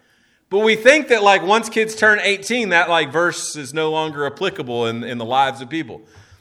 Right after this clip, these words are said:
Friend, that is American culture being put upon you right there. You, it's, that, that's what it is. Just 'cause you, you, you're, you're, you're old don't mean that, right?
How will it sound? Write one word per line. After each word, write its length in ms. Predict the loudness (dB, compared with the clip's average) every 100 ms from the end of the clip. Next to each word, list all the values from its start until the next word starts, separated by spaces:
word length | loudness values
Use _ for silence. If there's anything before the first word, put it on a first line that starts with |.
| _ -6
Friend, 240 | -2 2
that 140 | 4
is 120 | 2 -2
American 680 | -4 -2 0 0 -2 -10
culture 480 | -4 -4 -4 -6 -10
being 260 | -8 -10 -10 -14 -12
put 160 | -8 -6
upon 340 | -6 -8 -8
you 140 | -14
right 280 | -8 -8 -8
there. 280 | -10 -14 -16 _
You, 240 | -20 -20 -20 _ _ _ -20
it's, 200 | -16 -16
that, 480 | -14 -14 -16 _ _ _
that's 120 | -20 -16
what 120 | -16
it 80 | -18
is. 280 | -20 _ _ _ _ _ _ _ _ _ _ _ _ _ _ _
Just 160 | -16 -6
'cause 240 | -4 -2
you, 80 | -4
you, 240 | -6 -8 -10
you're, 400 | -4 -4 -4 -10 -20 _ -18
you're, 180 | -18 -18 _
you're 200 | -8 -4
old 220 | -2 -4 -6
don't 180 | -8
mean 220 | -8 -8 -8
that, 160 | -12 -16 _ _
right? 340 | -8 -8 -8